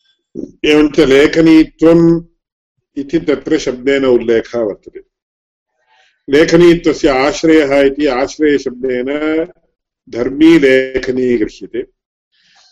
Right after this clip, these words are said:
लेखनीत्वम् इत्यनेन लेखनीत्वम् इति लेखन्यां विद्यमानः असाधारणधर्मः गृह्यते। अतः तत्र <clears throat> शब्देन साक्षात् उल्लेखात् तत्र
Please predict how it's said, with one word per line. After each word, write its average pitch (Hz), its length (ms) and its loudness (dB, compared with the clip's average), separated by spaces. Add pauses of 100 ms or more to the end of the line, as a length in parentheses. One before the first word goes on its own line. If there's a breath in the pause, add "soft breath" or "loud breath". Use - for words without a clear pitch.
लेखनीत्वम् 160 720 2
इत्यनेन 147 420 -2
लेखनीत्वम् 139 800 -2 (280)
इति 131 340 -4 (520)
लेखन्यां 151 540 0
विद्यमानः 135 720 -2
असाधारणधर्मः 127 800 -4
गृह्यते। - 640 -18 (2000)
अतः 151 340 0
तत्र 180 460 0 (260)
<clears throat> - 580 4 (400)
शब्देन 156 680 0
साक्षात् 139 640 -2
उल्लेखात् 123 640 -2
तत्र 139 680 -8